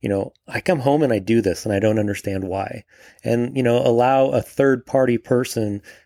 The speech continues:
to explain it to you, to explain it to your wife and stuff like that, and even potentially explain it to your kids. It's like,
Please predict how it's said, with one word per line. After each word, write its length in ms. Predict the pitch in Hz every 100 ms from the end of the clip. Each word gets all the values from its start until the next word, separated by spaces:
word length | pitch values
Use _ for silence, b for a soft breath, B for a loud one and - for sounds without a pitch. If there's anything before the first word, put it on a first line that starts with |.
| _
to 260 | - 127 120
explain 420 | 113 - 135 135
it 120 | 127
to 120 | - 120
you, 260 | 123 151
to 140 | - 120
explain 380 | - - 120
it 100 | 120
to 160 | - 113
your 80 | 107
wife 520 | 107 127 160 - -
and 160 | 113 117
stuff 280 | - 131 135
like 180 | 120
that, 260 | 123 123 147 B B
and 200 | 156 151 156
even 360 | 160 175 180
potentially 420 | 156 160 165 -
explain 380 | 156 - 147 156
it 80 | 160
to 140 | -
your 80 | 151
kids. 500 | - 170 156 95 - 117
It's 240 | 113 110
like, 240 | 123 113